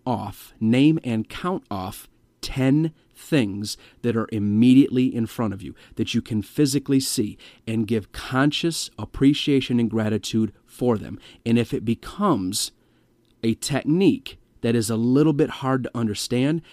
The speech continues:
then go in depth with what you're saying thank you to. Thank you for the blue sky. I love how the sky is baby blue and then it shifts into a shade of darker blue and then you can see the white clouds behind it. Look at how the clouds are formed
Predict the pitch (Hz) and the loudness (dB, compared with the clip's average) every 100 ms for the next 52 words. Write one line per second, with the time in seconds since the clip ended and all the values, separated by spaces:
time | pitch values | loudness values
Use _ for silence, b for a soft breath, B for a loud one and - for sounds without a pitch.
0 | b 123 120 117 117 - 117 107 98 101 | b 0 2 2 0 0 -2 -2 -2 -2
1 | 156 - - - _ 117 113 107 117 107 | -2 -2 -12 -20 _ -4 -4 -4 -4 -4
2 | - 117 104 101 113 101 - - - B | -4 -2 -2 -2 -4 -4 -10 -10 -12 B
3 | B - - 139 165 160 113 104 - _ | B -20 -2 2 2 2 -2 -4 -10 _
4 | - 117 104 110 113 - - 107 110 104 | -10 -6 -2 -2 -2 -2 -6 -6 -6 -6
5 | 110 110 123 107 117 110 - 113 113 113 | -2 -2 -4 -6 -6 -6 -6 -2 -2 -2
6 | B B - 98 95 113 117 113 113 120 | B B -12 -10 -2 2 2 2 2 2
7 | 110 104 107 - - 120 - 117 - 113 | 2 0 -4 -4 -4 -4 -2 -4 -4 -4
8 | 104 b - - 123 113 98 117 117 120 | -6 b -6 -2 0 0 -2 -2 0 -2
9 | 107 123 113 110 107 113 107 120 110 98 | 0 2 2 2 -2 -4 -4 -2 -2 -2
10 | 110 117 - 110 113 110 107 104 117 113 | -2 -4 -4 -4 -2 -4 -8 -4 -2 -2
11 | - B B 113 120 135 113 113 110 - | -4 B B -4 -2 -4 -4 -4 -6 -4
12 | 113 120 120 110 - 113 120 | -2 -2 -4 -6 -2 2 2